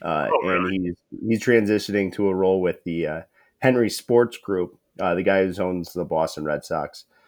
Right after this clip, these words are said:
Speaker 1: Uh, so he's leaving baseball without winning that, uh, championship. Uh, and,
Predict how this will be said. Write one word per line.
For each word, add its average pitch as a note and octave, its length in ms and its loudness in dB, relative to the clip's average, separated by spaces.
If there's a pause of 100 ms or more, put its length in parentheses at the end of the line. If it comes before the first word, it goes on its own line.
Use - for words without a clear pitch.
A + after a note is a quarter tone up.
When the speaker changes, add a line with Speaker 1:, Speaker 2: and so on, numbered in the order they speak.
(160)
Speaker 1:
Uh, G2 160 -2
so A#2 200 2
he's G#2 160 0
leaving A#2+ 280 6
baseball G#2+ 480 6
without F2+ 300 4
winning F2+ 280 0
that, D#2 280 -4
uh, D2 160 -4
championship. F#2+ 680 -2 (560)
Uh, G2 300 2
and, A2+ 400 2